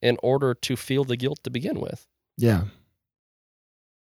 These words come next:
Speaker 1: So, you know, it, it's not an excuse, like, you know, 'cause I hear that too often. I, I hear too many people be like,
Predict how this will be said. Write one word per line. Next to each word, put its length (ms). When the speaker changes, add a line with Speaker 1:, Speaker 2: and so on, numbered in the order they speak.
Speaker 1:
So, 540
you 140
know, 140
it, 140
it's 140
not 120
an 80
excuse, 580
like, 300
you 80
know, 340
'cause 160
I 120
hear 200
that 140
too 180
often. 240
I, 240
I 40
hear 140
too 200
many 180
people 260
be 140
like, 320